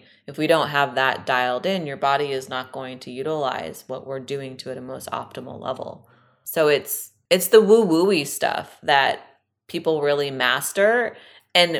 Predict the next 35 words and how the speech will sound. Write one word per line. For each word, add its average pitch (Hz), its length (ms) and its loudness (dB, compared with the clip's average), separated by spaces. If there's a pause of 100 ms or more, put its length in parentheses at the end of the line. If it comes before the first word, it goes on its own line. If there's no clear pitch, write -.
one 170 400 0
doesn't 165 260 2
have 151 200 -4
to 147 80 -6
come 147 240 -10
before 139 280 -10
the 131 140 -6
other. 131 260 0
Sometimes 139 480 -10
they - 120 -8
come - 260 -14
together. - 500 -6
Like, - 160 -14
making 165 280 -2
a 165 160 -2
good 147 280 2
choice 143 400 -4
with 143 180 -8
your 139 120 -10
nutrition 139 680 -8
today, 147 640 -4 (360)
make, 147 220 -6
taking 156 300 -6
the 147 100 -6
choice 143 400 -8
to, 135 120 -14 (260)
to 139 200 -10 (800)
take 156 300 -4
that 107 240 -2 (100)
walk, 123 480 2
even 139 160 -6
if 139 140 -10
it's 127 160 -10
ten 127 280 -14
minutes, 147 520 -6